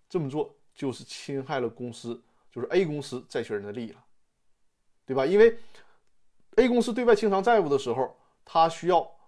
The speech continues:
把资产和负债来进行统一的核算，然后决定最终公司有多少资产能够清偿债务。那你现在把公司好的业务，也就是把公司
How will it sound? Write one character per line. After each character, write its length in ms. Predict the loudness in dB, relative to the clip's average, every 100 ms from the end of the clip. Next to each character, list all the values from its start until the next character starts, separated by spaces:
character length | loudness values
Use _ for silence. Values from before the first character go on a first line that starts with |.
| _ _ _ _
把 140 | -2 -2
资 180 | -2 -4
产 240 | -4 -6 _
和 120 | -12
负 160 | -6
债 320 | -2 -2 -2 _ _ _ _ _ _ _ _
来 280 | -4 -2 -2 -4 _ _ _
进 380 | -6 -4 -4 -6
行 360 | -6 -8 -8 -14 _ _ _ _ _ _ -8
统 280 | -4 -2
一 60 | 2
的 80 | 2
核 120 | 4
算， 240 | 2 0 -4
然 140 | -8 -4
后 80 |
决 160 | -4 -4
定 180 | -4 -8 -12 -20 _
最 160 | -6 -2
终 200 | -2 -4
公 160 | -10 -8
司 100 | -4
有 80 | -4
多 100 | -4
少 140 | -8
资 100 | -8
产 160 | -10 -12 -12
能 220 | -14 -10
够 100 | -10
清 160 | -10
偿 120 | -10 -6
债 120 | -6
务。 140 | -6 _ _ -8
那 120 | -4
你 100 | -4
现 180 | -2 0
在 160 | 0 -2 -20 _ _ _
把 140 | 2 2
公 180 | 2 -4
司 80 | -4
好 240 | -2 -2
的 80 | 0
业 160 | 2
务， 160 | 2 0
也 100 | -10
就 80 | -8
是 120 | -8
把 180 | -8 -8
公 200 | -8 -8
司 240 | -4 -4